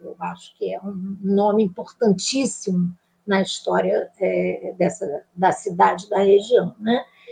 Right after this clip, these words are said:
E conseguimos o apoio do vereador Edson Batista, que apresentou à Câmara o anteprojeto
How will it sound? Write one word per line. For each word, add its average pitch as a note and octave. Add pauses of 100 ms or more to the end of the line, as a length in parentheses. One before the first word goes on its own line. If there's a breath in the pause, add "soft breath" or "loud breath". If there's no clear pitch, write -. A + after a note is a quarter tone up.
(420 soft breath)
E A4+
conseguimos F4+
o F4+
apoio D4
do C4
vereador A3+
Edson G#3
Batista, B3+
que -
apresentou D#4
à C#4
Câmara C#4
o C4+
anteprojeto A3+